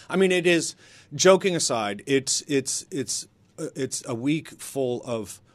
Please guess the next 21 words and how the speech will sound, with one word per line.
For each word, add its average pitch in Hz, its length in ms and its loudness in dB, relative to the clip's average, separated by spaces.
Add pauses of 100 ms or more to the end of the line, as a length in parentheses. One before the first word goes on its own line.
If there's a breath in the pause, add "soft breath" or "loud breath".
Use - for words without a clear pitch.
(840 soft breath)
tremendous 156 480 2
gravity 117 460 4
in 107 80 -2
many 104 180 -4
ways. 95 380 -8 (400 soft breath)
Um, 127 380 0
this 165 360 2 (120)
country, 135 640 -2
especially 156 480 -2
since 131 280 -4
World 117 200 -2
War 113 100 -4
Two, 107 300 -4
has 123 460 0
a 120 100 -6
very 165 680 -2
nasty 143 600 -4
habit 120 580 -4 (500 loud breath)
of - 720 0
tossing 160 560 2
aside, 117 760 0